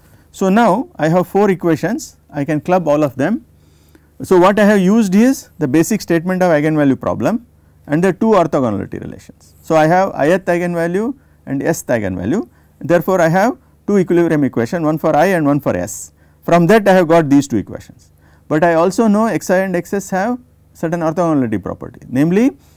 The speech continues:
uh, it is, uh, X I's are orthogonal to mass matrix and, uh, X I's are orthogonal to stiffness matrix, right. So, I have used these four equations basically to derive the gradient.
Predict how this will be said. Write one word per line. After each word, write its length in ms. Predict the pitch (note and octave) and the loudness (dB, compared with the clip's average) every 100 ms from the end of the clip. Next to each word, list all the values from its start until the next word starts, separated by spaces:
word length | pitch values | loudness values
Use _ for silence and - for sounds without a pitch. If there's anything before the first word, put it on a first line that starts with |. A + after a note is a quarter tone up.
| _ - | _ -18
uh, 220 | C3 B2+ | -8 -6
it 140 | B2 C3+ | -4 -2
is, 320 | F#3 G#3+ - G2 | -2 -4 -12 -18
uh, 120 | A2+ A#2 A2+ | -14 -10 -8
X 140 | A#2 | -4
I's 160 | E3 D#3+ | -2 0
are 200 | E3 G#3 - - | 0 0 -6 -12
orthogonal 420 | B2 D3+ C#3+ C#3 | -8 -4 -4 -2
to 80 | B2+ | -2
mass 240 | C3+ F3 | -4 -4
matrix 480 | F3+ E3 F#3+ G#3+ - _ _ _ | -6 -4 -4 -4 -10 _ _ _
and, 240 | B2 B2+ A2+ | -4 0 2
uh, 360 | A2+ A2 G#2+ | 0 0 -2
X 180 | A2 - | -6 -2
I's 160 | C#3+ C#3 | -2 0
are 200 | D3 D#3+ | 0 0
orthogonal 460 | A2+ A2+ C3+ B2+ C#3+ | -4 -2 -2 -2 -4
to 60 | |
stiffness 420 | F3+ A3 - G2+ | -4 -4 -4 -6
matrix, 480 | - - - _ _ _ _ _ _ _ _ _ | -8 -14 -18 _ _ _ _ _ _ _ _ _
right. 260 | F3 F#3+ - _ | -2 -2 -4 _
So, 140 | G3+ | 0
I 160 | G#3+ E3+ | 4 4
have 140 | F#3+ | 4
used 280 | F3+ A3 D#3 | 4 2 2
these 220 | F#3 G#3 | 0 0
four 300 | - F#3 G3 | 0 2 4
equations 580 | D#3+ E3 D#3 - A2 - | 2 2 0 -2 -12 -8
basically 500 | A2+ C3 C#3+ D#3+ F3 | -6 -4 -4 -2 0
to 140 | F3+ | 0
derive 320 | C3+ C3+ D3+ | 0 2 0
the 100 | D3 | 0
gradient. 440 | F#3+ A#2+ F2+ - | -4 -4 -6 -10